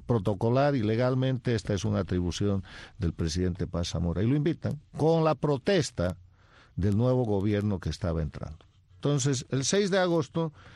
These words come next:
se produce, eh, la posesión del presidente a las tres de la tarde. Inmediatamente después de los discursos que suceden en el Congreso de la República,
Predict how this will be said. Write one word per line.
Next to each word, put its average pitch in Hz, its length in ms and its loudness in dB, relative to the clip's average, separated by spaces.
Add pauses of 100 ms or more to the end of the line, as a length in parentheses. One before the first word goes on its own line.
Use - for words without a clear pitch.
(260)
se - 200 -2
produce, 151 880 2
eh, 104 1080 2
la 87 680 2 (1000)
posesión 131 640 0
del 139 140 -2
presidente 170 580 -2
a 156 40 0
las 135 160 0
tres 127 200 -4
de 147 100 0
la 156 120 0
tarde. 170 360 -4 (640)
Inmediatamente 131 880 0
después 127 280 -2
de 131 100 -2
los 104 160 -2
discursos 123 640 -2
que 90 220 -4
suceden 123 640 0 (560)
en 87 160 2
el 87 140 0
Congreso 123 580 2
de 123 60 2
la 131 120 2
República, 139 800 0